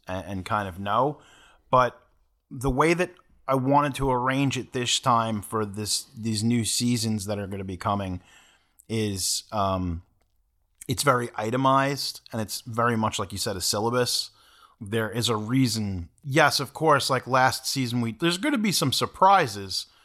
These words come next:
but a lot of it is about telling an, there's an overarching narrative. It's not just, why is he talking about random movie A? Why is he talking about ran-,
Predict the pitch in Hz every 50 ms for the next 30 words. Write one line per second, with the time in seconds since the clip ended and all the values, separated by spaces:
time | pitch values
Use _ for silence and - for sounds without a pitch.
0 | _ _ _ _ _ 123 117 123 143 139 131 120 - _ _ _ _ _ _ _
1 | _ - 139 135 139 143 151 160 175 180 165 147 151 135 113 123 120 131 123 104
2 | - - - - - 139 139 139 127 123 120 113 - _ _ _ - 123 113 120
3 | 117 107 120 123 - - 135 131 135 127 131 127 - - 123 120 117 110 - 110
4 | 101 104 107 107 107 104 95 85 78 73 78 80 76 - - _ _ _ _ _
5 | _ _ _ _ _ _ _ _ _ _ _ _ _ _ _ _ _ _ - 120
6 | 98 - - - 143 135 135 131 120 - 117 110 95 101 117 113 104 101 - -
7 | - - - - _ _ _ _ - 107 101 98 113 113 120 117 110 113 110 -
8 | - 107 101 98 101 92 92 95 92 90 76 85 90 87 85 85 85 82 82 82
9 | 82 82 80 78 80 82 76 - 71 76 71 69 67 71 76 85 87 90 87 87
10 | 87 87 87 - 95 87 85 85 80 73 82 82 82